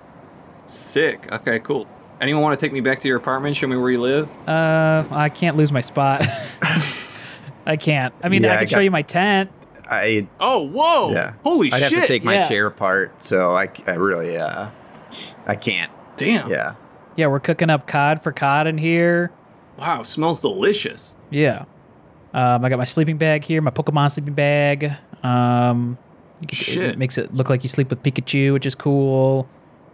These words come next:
Speaker 2: And, um, yeah, you can kinda just roll up. I'm gonna be here until six on Friday. It's Tuesday now, so I'm, but I'm first in
Speaker 1: Awesome.
Speaker 2: line.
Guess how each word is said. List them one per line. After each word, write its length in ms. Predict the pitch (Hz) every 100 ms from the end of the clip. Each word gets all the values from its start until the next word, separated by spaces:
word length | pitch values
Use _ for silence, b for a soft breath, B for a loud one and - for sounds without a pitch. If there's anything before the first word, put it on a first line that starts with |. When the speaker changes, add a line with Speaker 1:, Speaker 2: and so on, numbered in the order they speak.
| - - -
Speaker 2:
And, 380 | 123 120 117 117
um, 600 | 113 117 117 117 117 113
yeah, 120 | 139
you 100 | 160
can 100 | 127
kinda 160 | 127 127
just 120 | 127
roll 240 | 131 131 127
up. 100 | 123
I'm 60 |
gonna 120 | 151 147
be 120 | 151
here 140 | 147
until 420 | 143 127 147 135 127
six 460 | - - 147 -
on 200 | 131 127
Friday. 600 | 117 - 139 139 120 95
It's 160 | 92 -
Tuesday 500 | - 156 139 127 104
now, 360 | 117 107 92
so 340 | 101 - 104 101
I'm, 200 | 107 107
but 160 | 135 -
I'm 120 | 127
first 320 | 127 131 -
in 80 | 120
Speaker 1:
Awesome. 40 |
Speaker 2:
line. 360 | 117 110 95